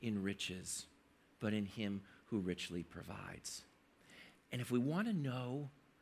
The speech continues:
what it means to live like, to live well as those who have more, that's a great motto to live our lives by. "I will not trust in riches, but in him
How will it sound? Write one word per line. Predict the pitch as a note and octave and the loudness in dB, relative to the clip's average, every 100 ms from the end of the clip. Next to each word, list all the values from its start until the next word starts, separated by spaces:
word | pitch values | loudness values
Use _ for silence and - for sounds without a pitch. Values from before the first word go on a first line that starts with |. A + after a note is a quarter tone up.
| - - | -20 -6
what | B2 B2 | 2 2
it | A2 | 2
means | A#2+ A#2+ B2+ B2+ - - - - - - - - - - - - | 0 2 2 2 0 -2 -8 -20 -20 -20 -20 -20 -20 -20 -20 -8
to | G2+ | -4
live | F#2+ G#2 D3+ D3+ | -4 2 2 2
like, | B2+ A2+ A2 - - - - - - - - - | 2 2 0 -6 -14 -20 -20 -20 -20 -20 -14 -10
to | - A2 | -4 2
live | C#3 G2+ | 4 4
well | G#2 G#2 G#2 G#2+ C3 D3 - - - - | 2 0 0 0 -2 -4 -12 -20 -20 -8
as | A2 A2 | -6 0
those | G#2+ A2 A#2+ | 0 2 0
who | - | -2
have | A2 A2 A2 | -2 -2 -2
more, | A2 A2 A#2 B2+ - - - - - - - - - | -2 -2 -2 -4 -8 -20 -20 -20 -20 -20 -20 -20 -8
that's | A#2 B2 | -2 0
a | |
great | G#2+ B2 C3 | 2 2 4
motto | A2 G2+ G2+ F#2 | 0 0 0 -2
to | - | -2
live | G2+ F2 | -2 -2
our | F#2+ | -4
lives | E2+ F#2+ G2 F#2 | -4 -6 -8 -8
by. | - F#2 - - - - - - - | -10 -12 -14 -18 -20 -20 -20 -10 -2
"I | G#2+ A#2 | 0 0
will | B2+ C3 | 0 2
not | A#2+ G#2 G2 F2+ - | 2 2 0 -2 -4
trust | G#2+ G2 - | -4 -2 -4
in | G#2+ A2 | -4 -2
riches, | G2 - - - - - - - - - - | -4 -4 -6 -6 -8 -8 -14 -20 -20 -20 -12
but | - G2+ | -4 -2
in | G2 | -2
him | F#2 G2 F#2 | -4 -4 -2